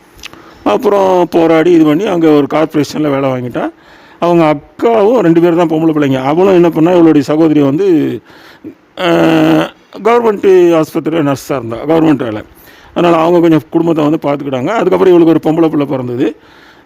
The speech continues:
அப்புறம் என்ன சொன்னாலும் அவ வந்து கல்யாணம் பண்ணல. "இந்த குழந்தைய நான் வாழ-,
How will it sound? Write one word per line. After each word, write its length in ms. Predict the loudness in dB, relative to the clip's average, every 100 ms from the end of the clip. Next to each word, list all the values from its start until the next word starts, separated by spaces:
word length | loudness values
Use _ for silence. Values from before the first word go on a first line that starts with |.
| -10
அப்புறம் 300 | -4 0 2
என்ன 200 | 4 2
சொன்னாலும் 500 | 0 -2 -2 -2 -4
அவ 300 | -2 -2 -2
வந்து 160 | -2 -4
கல்யாணம் 360 | -2 0 -2
பண்ணல. 360 | -4 -6 -6 -8 -4
"இந்த 140 | -2
குழந்தைய 280 | 0 2 4
நான் 160 | 2 0
வாழ-, 360 | 0 0 -2